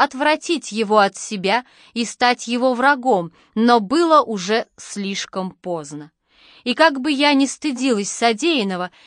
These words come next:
этот запоздалый рассказ всё-таки облегчил мою душу.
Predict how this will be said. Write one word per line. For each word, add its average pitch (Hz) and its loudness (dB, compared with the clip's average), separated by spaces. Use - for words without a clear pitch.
этот 254 -2
запоздалый 233 4
рассказ 254 0
всё-таки 294 -2
облегчил 277 0
мою 240 2
душу. 202 -10